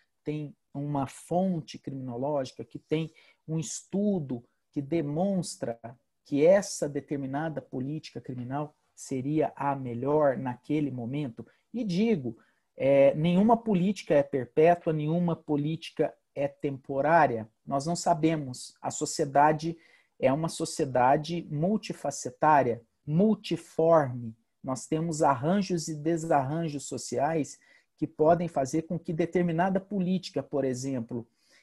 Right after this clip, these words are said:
relacionada às drogas, hoje não seja mais adequada, seja uma política re-, uma política criminal retrógrada e que, na verdade, mais cria problema do que soluciona.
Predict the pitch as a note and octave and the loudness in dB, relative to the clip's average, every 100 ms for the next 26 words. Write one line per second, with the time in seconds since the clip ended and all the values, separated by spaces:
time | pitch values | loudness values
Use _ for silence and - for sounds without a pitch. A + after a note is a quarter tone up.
0 | _ - C#3+ C#3+ - C#3+ C#3 C3+ B2+ A#2+ | _ 0 4 4 2 -4 -2 -2 2 2
1 | A#2+ B2 D3 G3 E3+ A#2+ A2 - - _ | 2 2 8 8 8 4 0 -4 -16 _
2 | _ - F#3 G3 C#3 C3+ - D#3 G3 A3+ | _ 4 6 6 4 -2 -4 0 2 2
3 | - G3 G3 G#3 F#3+ F3+ G3 - - G3 | 2 2 2 2 4 2 2 -4 -6 -2
4 | F#3 A3 A3+ G#3+ F3+ B2+ - _ _ - | 0 0 2 4 2 -2 -8 _ _ 0
5 | D#3 E3 E3+ E3+ F3+ E3+ E3+ F3+ F#3 F#3+ | 0 2 -2 -2 -4 -4 -4 -2 -2 -4
6 | _ - D#3+ D#3 - E3+ E3+ - F3 - | _ -8 -4 -4 -2 -4 -4 -6 -6 -2
7 | E3 E3 D#3 E3+ A3 - G#3 E3 A#2+ A2+ | -2 0 -2 -2 -2 4 6 6 4 -4
8 | G#2+ - _ _ _ - C3 - D3+ D3+ | -6 -10 _ _ _ -12 -8 -4 0 2
9 | E3+ D#3+ C#3 C#3+ D#3 F3 F#3 _ _ _ | 4 8 10 8 8 2 -6 _ _ _
10 | _ _ - D3 D3+ E3 F#3+ F#3 - - | _ _ -10 0 4 4 4 0 -10 -8
11 | - G3 F#3+ E3 - F3 D3 C#3+ D#3+ F3 | 0 2 4 2 2 2 2 2 2 0
12 | E3+ F3+ F3 - E3 F3 F#3 - A#2 A#2 | -2 -6 -12 -6 -4 -4 -8 -8 -8 -8